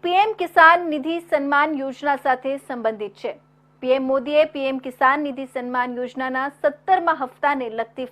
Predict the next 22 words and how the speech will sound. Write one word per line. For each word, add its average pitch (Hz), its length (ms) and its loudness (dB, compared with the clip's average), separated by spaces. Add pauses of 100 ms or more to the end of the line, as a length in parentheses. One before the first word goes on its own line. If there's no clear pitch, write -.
ફાઇલ 262 260 2
પર 262 160 2 (360)
હસ્તાક્ષર 277 600 2
કર્યા 208 320 -6
છે. - 120 -14 (480)
આ 311 180 12
અંતર્ગત 392 440 2
લગભગ 339 540 6
વીસ 330 180 -6 (160)
હજાર 302 160 8 (160)
કરોડ 294 320 4 (120)
રૂપિયા 269 440 2
ફાળવવામાં 220 560 0
આવશે, - 260 -10 (360)
જેનાથી 285 500 -2 (140)
દેશના 285 480 0
નવ 269 260 2 (200)
કરોડ 277 280 2 (160)
ત્રણ 302 360 2
લાખ 277 200 4 (160)
ખેડૂતોને 277 500 -4 (380)
ફાયદો 247 320 6